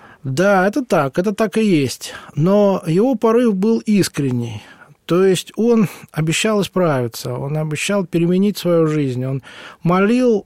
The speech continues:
а, молитвы горячие со слезами на, на глазах. Действительно, через несколько часов произошло чудо с его точки зрения, с точки зрения хорошо образованного естественника и врача,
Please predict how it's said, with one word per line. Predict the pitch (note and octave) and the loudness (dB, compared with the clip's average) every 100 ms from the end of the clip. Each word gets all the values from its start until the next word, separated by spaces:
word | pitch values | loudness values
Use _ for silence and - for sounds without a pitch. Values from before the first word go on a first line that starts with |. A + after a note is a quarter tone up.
| - | -4
а, | D#3+ D#3+ D#3 | -2 0 0
молитвы | D3 D#3 F3 G3 G3 F3+ | 0 0 0 0 0 -2
горячие | D#3 F3+ G#3 G3+ F#3 | 2 2 2 0 -2
со | - | -4
слезами | D#3 D3+ D3 F3 E3 D3+ C#3 | -4 -4 0 0 0 -2 -4
на, | C#3 D3 D3+ | -6 -4 -2
на | D3+ | -2
глазах. | D3+ D#3+ F3 E3 A#2+ A2 - - - - - - - | 0 2 2 0 -2 -6 -16 -20 -20 -20 -20 -20 -10
Действительно, | C#3 - C#4+ C4 | -6 -4 -2 -2
через | F#3 E3 | -2 0
несколько | E3+ E3+ - | 0 -2 -6
часов | - - A#3+ C#4 - | -8 -2 0 -2 -4
произошло | D3+ C#3+ D#3+ D#3+ D3+ C#3+ | -2 0 0 -2 -2 -2
чудо | - G3+ A#3 B3+ A3+ | -2 -2 0 -2 -2
с | - | -2
его | F#3+ | -2
точки | F#3 D#3 D#3+ | -2 -4 -2
зрения, | C#3+ F3 G#3+ G#3 | 0 0 2 0
с | |
точки | - D#3+ - | -2 -4 -2
зрения | D3+ D#3+ D3+ C#3+ C3+ | 0 0 0 -2 -2
хорошо | D3+ D3 E3 | -4 -2 -2
образованного | C#3 C#3+ C#3+ C3 C3 | -2 -2 0 -2 -2
естественника | D3 - C#3 - B2+ B2 C3+ | -4 -4 -4 -4 -6 -4 -4
и | |
врача, | C3 F3 - C#4 D4 | -2 -4 -2 -2 -2